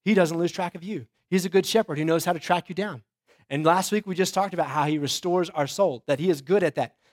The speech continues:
that that is something that the shepherd does. He restores our soul and is good at restoring us and bringing us back and,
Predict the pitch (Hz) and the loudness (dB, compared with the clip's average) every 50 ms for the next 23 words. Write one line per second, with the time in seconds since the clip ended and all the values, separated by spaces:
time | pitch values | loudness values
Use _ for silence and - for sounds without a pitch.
0 | _ _ _ _ - 156 147 139 180 196 202 175 - - 190 175 170 185 170 156 | _ _ _ _ -2 0 4 6 8 8 8 6 4 2 0 0 0 -4 -6 -6
1 | 147 139 - - - 202 - - 175 151 175 165 135 120 - - 170 160 147 131 | -6 -6 -4 -4 -4 -4 -4 -6 -6 -4 -2 -2 -2 -2 -4 -6 -6 -6 -6 -6
2 | - - 185 170 160 147 - - 151 143 139 120 - - 190 175 139 120 117 131 | -4 -2 0 0 0 0 -2 -6 -8 -8 -6 -8 -6 -4 -4 -2 -2 -4 -8 -12
3 | 143 _ _ _ _ _ _ _ _ _ _ _ 156 160 165 151 - 226 220 202 | -18 _ _ _ _ _ _ _ _ _ _ _ -4 -4 -4 2 6 6 6 6
4 | 190 160 - - - - 202 208 220 208 165 147 139 135 131 - 208 165 139 123 | 4 0 -4 -4 -2 0 2 2 2 2 2 0 -2 -4 -4 -6 -8 -12 -10 -6
5 | 151 180 202 196 185 180 156 - - 175 175 160 131 123 - _ _ 143 135 131 | -2 -2 -2 -2 -2 -4 -6 -6 -6 -4 -2 -2 -2 -4 -6 _ _ -10 -10 -8
6 | 127 | -10